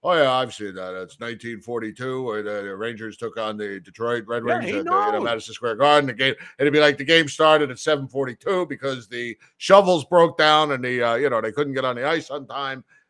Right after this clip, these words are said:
Speaker 1: And the, and the, uh, Red Wings coach had diverticulitis," and, you know, <laughs> he'll
Speaker 2: Yeah.
Speaker 1: launch into this whole thing.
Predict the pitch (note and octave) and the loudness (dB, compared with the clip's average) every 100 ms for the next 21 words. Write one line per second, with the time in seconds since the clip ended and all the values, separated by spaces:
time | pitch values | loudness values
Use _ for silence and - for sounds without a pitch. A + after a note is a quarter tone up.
0 | - A2 A2+ A2+ A2 F#2+ - A2+ G#2+ G#2 | -12 -10 -8 -8 -8 -12 -14 -8 -8 -6
1 | G#2 G#2 G#2 C#3 C#3 C3 A#2 - D3 C#3 | -6 -6 -2 0 0 -4 -8 0 0 0
2 | - B2 G2 C3 C3 - C3 A#2+ C3+ D#3 | -4 -6 -2 -4 -4 -8 -12 -6 0 0
3 | D3 C#3+ - A#2 G#2 _ _ D3 B2+ - | 0 -2 -8 -14 -14 _ _ -6 -6 -6
4 | - - - _ _ _ A3+ - _ _ | -16 -20 -20 _ _ _ -8 -8 _ _
5 | A3+ A3+ F3+ F#3 - G3+ F3 D3+ D3+ F3 | -4 0 4 2 2 -4 -4 -8 -6 -6
6 | C#3+ - F3 F#3+ | -6 -8 -10 -10